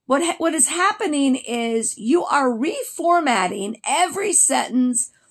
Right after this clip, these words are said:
that you filled in, in that time period to a better answer. You're changing your past to the, to a better story. And you need to do that. You need to remember that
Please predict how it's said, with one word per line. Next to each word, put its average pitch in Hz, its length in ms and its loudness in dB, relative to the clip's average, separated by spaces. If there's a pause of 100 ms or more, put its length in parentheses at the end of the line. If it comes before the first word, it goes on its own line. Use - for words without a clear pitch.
(180)
that 240 220 0
you 302 680 -2 (160)
filled 277 520 2
in, 196 480 -4 (360)
in 294 280 -2
that - 260 -2
time 233 380 -2
period - 640 -8 (760)
to 302 260 0
a 262 140 2
better 285 480 0
answer. 240 640 -2 (840)
You're 240 180 0
changing 294 920 -2 (880)
your 240 200 0
past - 840 0 (400)
to 294 160 0
the, 240 220 2 (160)
to 262 160 2
a 240 40 2
better 233 300 2
story. 220 560 -4
And 240 200 2
you 269 80 6
need 262 360 2
to 294 100 0
do 262 300 0
that. 254 280 -2
You 254 160 2
need 294 380 0
to 294 140 -4
remember 240 560 -2
that 208 260 -4